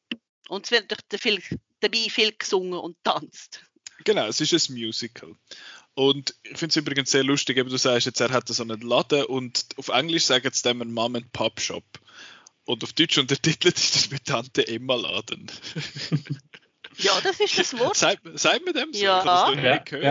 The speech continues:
Speaker 3: ja. Ja, Tante Emma Laden, ja.
Speaker 2: Ich hab das noch nie
Speaker 1: Aber die
Speaker 2: gehört.
Speaker 1: gibt's bei uns ja nicht mehr, darum braucht man das Wort auch nicht.
Speaker 2: Aha, ja, es sind alles Volk und Mikro.
Speaker 3: Das war vor deiner Zeit gewesen, Nicola, bevor du auf die Welt gekommen bist.
Speaker 2: Ich bin an einem, ich bin in
Speaker 1: In
Speaker 2: einem
Speaker 1: the
Speaker 2: kleinen
Speaker 1: olden times.
Speaker 2: Fuck you, Mann.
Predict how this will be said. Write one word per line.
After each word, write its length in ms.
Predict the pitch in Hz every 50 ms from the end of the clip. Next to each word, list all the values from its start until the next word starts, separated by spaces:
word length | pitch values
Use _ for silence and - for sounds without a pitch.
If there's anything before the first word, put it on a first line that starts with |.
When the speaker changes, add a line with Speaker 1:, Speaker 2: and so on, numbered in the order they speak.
| - 120
Speaker 3:
ja. 40 | - _ - - _ _ _ _
Ja, 100 | 139 139 135
Tante 340 | - - 131 127 127 131 113
Emma 160 | 113 123 139
Laden, 340 | 151 156 147 127 131 - 101
ja. 140 | 104 120 156 - - - -
Speaker 2:
Ich 60 | -
hab 80 | 135 127
das 140 | 131 123
noch 80 | 127 120
nie 80 | 117 -
Speaker 1:
Aber 180 | 196 170 -
die 160 | 233 - 240
Speaker 2:
gehört. 200 | - - 277 359
Speaker 1:
gibt's 120 | - - -
bei 220 | - 320 285 269
uns 200 | 269 269 302 -
ja 120 | - 269 254
nicht 240 | 240 240 233 208
mehr, 180 | 185 180 170 170
darum 280 | 165 - 196 202 214 214
braucht 280 | 214 220 247 233 - -
man 100 | 208 196
das 160 | 202 214 -
Wort 260 | 208 202 208 - -
auch 80 | 185 175
nicht. 240 | 175 156 139 - -
Speaker 2:
Aha, 300 | 120 131 131 120 113 107
ja, 140 | 107 107 107
es 100 | - -
sind 140 | 120 107
alles 260 | 107 107 110 113 - -
Volk 460 | - - 113 98 98 110 113 110 -
und 260 | 113 110 101 - - 107 95
Mikro. 240 | 95 101 - -
Speaker 3:
Das 60 | - -
war 300 | - - - - - -
vor 220 | - 127 127 131 131
deiner 340 | 135 123 117 117 117 113 113 113
Zeit 240 | - - 110 107 104
gewesen, 180 | - - 107
Nicola, 380 | 104 107 104 - - 107 101 98
bevor 340 | - - - - 120 110 110
du 60 | -
auf 60 | -
die 60 | - -
Welt 180 | 98 104 107 -
gekommen 200 | - - - -
bist. 220 | - 139 - - - - - -
Speaker 2:
Ich 160 | - - - -
bin 140 | 196 190
an 120 | 180 165 160
einem, 120 | 156 143 143
ich 160 | 156 - -
bin 120 | 151 151
in 40 | 147 143 139
Speaker 1:
In 20 |
Speaker 2:
einem 120 | - 269 254
Speaker 1:
the 80 | 247 254
Speaker 2:
kleinen 100 | - -
Speaker 1:
olden 400 | 240 247 277 311 339 339 320 311 392 339
times. 680 | - - 233 208 180 170 170 175 185 185 - - - - -
Speaker 2:
Fuck 460 | - - 254 285 - - - - -
you, 160 | 226 247 -
Mann. 240 | 226 220 208 185